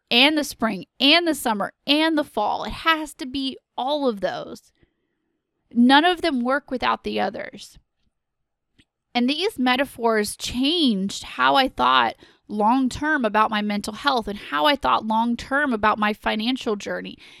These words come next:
and every other journey that I'm on. It's okay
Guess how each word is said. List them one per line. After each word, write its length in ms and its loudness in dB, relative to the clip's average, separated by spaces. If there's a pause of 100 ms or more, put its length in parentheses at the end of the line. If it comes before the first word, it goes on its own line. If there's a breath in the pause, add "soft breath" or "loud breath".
(220 loud breath)
and 200 -6
every 340 0
other 220 0
journey 340 -2
that 160 -4
I'm 200 -4
on. 400 -6 (960)
It's 220 0
okay 680 -4